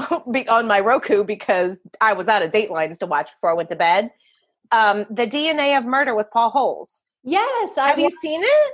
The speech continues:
Speaker 2: Yeah, I watched the whole season when it came out 'cause it was
Speaker 1: Oh, so I'm late to it as
Speaker 2: Well, it was on
Speaker 1: always.
Speaker 2: Oxygen. I think there was only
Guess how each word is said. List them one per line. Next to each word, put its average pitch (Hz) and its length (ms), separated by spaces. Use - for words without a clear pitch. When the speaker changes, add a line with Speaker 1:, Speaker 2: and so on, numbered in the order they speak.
Speaker 2:
Yeah, 349 240
I 302 40
watched 302 320
the 349 80
whole 330 160
season 285 380
when 247 100
it 226 120
came 226 260
out 220 540
'cause 208 120
it 214 60
was 202 140
Speaker 1:
Oh, 185 120
so 208 200
I'm 202 180
late 175 260
to 170 140
it 147 80
as 143 260
Speaker 2:
Well, 269 120
it 277 40
was 277 80
on 339 120
Speaker 1:
always. 587 160
Speaker 2:
Oxygen. 226 340
I 233 80
think 294 220
there 339 100
was 285 120
only 208 200